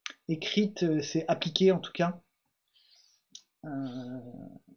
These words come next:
il y a des robots notamment qui créent, euh, les éléments quand la, l'article n'en a pas. Euh, éventuellement, si l'article est solitaire et lié à une seule Wikipédia, il peut ne pas exister peut-être.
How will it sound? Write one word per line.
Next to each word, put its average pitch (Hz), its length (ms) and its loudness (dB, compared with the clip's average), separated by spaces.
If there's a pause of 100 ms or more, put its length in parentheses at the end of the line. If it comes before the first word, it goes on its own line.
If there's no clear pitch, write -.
(360)
il 131 100 -6
y - 20 2
a 127 60 0
des 135 80 0
robots 151 340 4
notamment 147 440 2
qui - 180 -8
créent, 151 400 0
euh, 127 240 -2 (1120)
les 151 300 2
éléments 156 340 4
quand 151 180 -2
la, 139 260 0
l'article 139 480 -4
n'en 143 160 0
a 135 100 0
pas. 160 300 -4 (960)
Euh, 135 520 -4 (2500)
éventuellement, 220 540 10
si 208 140 2
l'article 196 400 6
est 180 60 10
solitaire 196 580 8
et 185 100 2
lié 180 320 8
à 165 120 12
une 175 120 6
seule 208 300 8
Wikipédia, 185 680 8
il 175 180 2
peut 196 180 6
ne 190 120 8
pas 180 340 8
exister 180 500 2
peut-être. 196 680 2